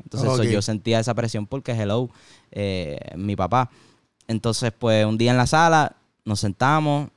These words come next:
Speaker 1: pum, le enseño los siete, como siete temas
Speaker 2: Ya.
Speaker 1: diferentes, con, eh, la misma pista, pero con diferentes versos.
Speaker 2: Ok.
Speaker 1: Eh, esta pista de rock, pista de rap. Y mi papá, eh,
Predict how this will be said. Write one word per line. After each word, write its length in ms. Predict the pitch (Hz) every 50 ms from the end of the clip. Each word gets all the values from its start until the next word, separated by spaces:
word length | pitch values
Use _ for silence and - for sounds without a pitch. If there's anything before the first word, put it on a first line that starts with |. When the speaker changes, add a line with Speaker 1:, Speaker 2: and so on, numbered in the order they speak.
| _ _ _ _
Speaker 1:
pum, 240 | 117 117 120 110 104
le 80 | 104
enseño 340 | 101 92 - 95 95 110 123
los 140 | 127 110 98
siete, 380 | - - 107 107 110 - 113 104
como 220 | - 107 101 98 98
siete 260 | - 107 101 120 110
temas 300 | 104 98 95 92 90 95 - - - _ -
Speaker 2:
Ya. 80 | 110 117
Speaker 1:
diferentes, 460 | 117 104 104 104 101 101 92 - 95
con, 320 | - - 98 95 90 - - - _ _ _
eh, 260 | - 104 101 98 98 101
la 120 | 101 98
misma 240 | 104 110 113 123 120
pista, 260 | 131 127 - 127 113
pero 180 | 107 107 101 98
con 120 | 101 101
diferentes 420 | 98 98 - 104 101 104 101 123 117
versos. 440 | 104 104 101 95 95 - 95 87 - - -
Speaker 2:
Ok. 200 | 110 113 113 113 104
Speaker 1:
Eh, 420 | 98 101 101 98 98 95 95 98 107
esta 180 | - - - -
pista 300 | - 117 107 - 131 127
de 80 | 120 110
rock, 280 | 107 110 101 95 - _
pista 280 | 120 113 - 127 120
de 80 | 117 107
rap. 240 | 104 104 95 92 - _ _ _ _ _ _ _ _ _ _
Y 260 | 110 110 107 110 107 104
mi 120 | 107 104
papá, 760 | 95 104 98 85 101 98 101 110 120 127 131 135 135 131 - - _ _ _ -
eh, 600 | 117 117 113 110 107 104 101 98 95 92 90